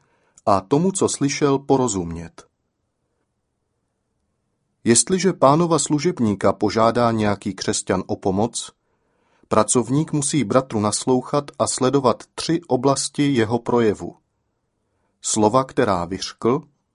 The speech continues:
slova, která zamlčel, a slova, která leží v hloubi bratrova ducha. Za prvé musíte dobře rozumět, co bratr skutečně říká. To znamená, že musíte být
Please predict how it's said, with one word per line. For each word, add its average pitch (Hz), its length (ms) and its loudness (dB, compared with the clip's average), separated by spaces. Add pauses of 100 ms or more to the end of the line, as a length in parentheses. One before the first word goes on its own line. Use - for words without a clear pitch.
(600)
slova, 104 460 0
která 98 400 2
zamlčel, 107 760 -2 (720)
a 110 100 4
slova, 135 400 0
která 143 380 0
leží 110 360 -2
v 85 40 -12
hloubi 123 520 0
bratrova 117 580 -2
ducha. - 480 -8 (1800)
Za 131 180 4
prvé 185 340 -2
musíte 160 420 0
dobře 143 340 2
rozumět, 127 680 0
co - 180 0
bratr 113 400 -2
skutečně 131 600 -2
říká. 95 600 -6 (880)
To 95 140 0
znamená, 113 520 2
že 120 140 -2
musíte 117 440 -2
být 107 240 -8